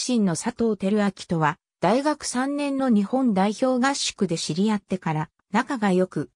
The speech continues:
東京オリンピック開催に伴うシーズン中断期間中の二千二十一年七月二十日には二人でインスタライブを行った。大学時代の憧れの選手は中田翔。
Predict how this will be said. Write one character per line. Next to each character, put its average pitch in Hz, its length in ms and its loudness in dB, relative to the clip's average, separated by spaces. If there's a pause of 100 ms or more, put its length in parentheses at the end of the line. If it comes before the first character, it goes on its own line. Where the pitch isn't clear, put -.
(180)
東 269 220 2
京 277 260 2
オ 269 60 4
リ 262 120 0
ン 254 100 -2
ピ - 100 -16
ッ - 80 -20
ク - 120 -20
開 185 200 -4
催 226 240 0
に 185 120 2
伴 180 440 0
う 165 160 -4 (240)
シ 320 260 0
ー - 20 -4
ズ 240 160 0
ン 202 80 2
中 254 280 -2
断 262 200 0
期 - 120 -16
間 233 260 2
中 220 220 0
の 202 140 2
二 180 160 2
千 214 320 2
二 240 140 2
十 220 180 2
一 185 300 0
年 190 220 2
七 - 260 -4
月 226 260 -2
二 185 140 -2
十 - 120 -8
日 254 120 -2
に 240 140 2
は 233 100 2
二 269 220 -2
人 247 120 2
で 175 200 0 (220)
イ 196 120 4
ン 311 60 0
ス - 100 -6
タ 269 120 0
ラ 285 120 0
イ 254 80 2
ブ 202 160 2
を 139 220 0
行 - 120 0
っ 185 180 4 (120)
た。 143 180 -2 (720)
大 233 220 2
学 294 240 0
時 285 140 -4
代 262 200 2
の 180 120 6
憧 254 360 0
れ 254 120 4
の 240 120 2
選 262 240 -2
手 202 160 -2
は 170 200 0 (180)
中 175 260 0
田 240 120 -2
翔。 202 360 0